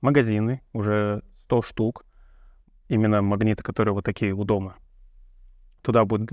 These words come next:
доставать, доставляться все товары с маркетплейса. И вот, короче, вот этот процесс интеграции идёт.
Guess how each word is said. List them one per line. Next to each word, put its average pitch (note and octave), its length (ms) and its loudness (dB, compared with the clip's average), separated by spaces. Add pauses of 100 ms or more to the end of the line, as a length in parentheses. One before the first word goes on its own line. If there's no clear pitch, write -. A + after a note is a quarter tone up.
доставать, G#2+ 720 0
доставляться G#2+ 840 -2 (120)
все - 200 -10
товары A#2+ 440 2 (260)
с - 100 -10
маркетплейса. B2+ 720 0 (360)
И - 60 -8
вот, B2 140 2
короче, A#2+ 260 0
вот B2 120 0
этот C#3+ 120 0
процесс C3+ 340 0
интеграции B2+ 440 0
идёт. A2 280 -2